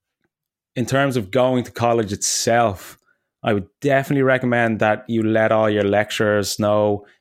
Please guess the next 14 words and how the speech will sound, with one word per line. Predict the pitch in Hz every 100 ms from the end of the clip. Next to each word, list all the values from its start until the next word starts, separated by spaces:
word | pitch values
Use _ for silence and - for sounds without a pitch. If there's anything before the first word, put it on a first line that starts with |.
| -
maybe | 104 101
even | 101 98
a |
year | 98 104 104
ahead | 107 101
know | 104 101
that | 101 101
you | 104 - -
are | 107 110
diabetic, | 107 107 104 104 104 - _ _ _ _
you're | - 110 131
newly | 120 123 117 107
diagnosed, | 107 107 101 104 104 101 -
and | - 104 98